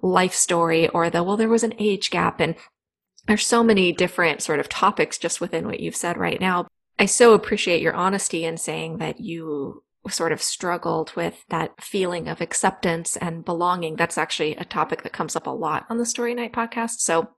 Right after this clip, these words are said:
how did those feelings of rejection maybe, uh, play out?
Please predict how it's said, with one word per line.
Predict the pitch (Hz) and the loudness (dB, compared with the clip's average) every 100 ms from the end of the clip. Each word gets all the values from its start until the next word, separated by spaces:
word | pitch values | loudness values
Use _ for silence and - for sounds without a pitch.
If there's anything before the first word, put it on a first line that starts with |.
| _ - | _ -10
how | - - 208 214 | -6 0 4 6
did | 208 | 4
those | 180 170 | 2 0
feelings | - 175 185 180 165 165 160 - - - - | -2 -2 -2 -2 -4 -6 -4 0 0 -2 -6
of | 175 160 226 | -4 -4 -4
rejection | 160 160 175 - - 160 | -4 -2 -6 -2 -4 -4
maybe, | 156 156 160 160 165 170 - - | -6 -6 -4 -2 -2 -4 -8 -12
uh, | 180 175 | -8 -10
play | - - 170 165 | -10 -6 -4 0
out? | 165 160 - | 0 0 -2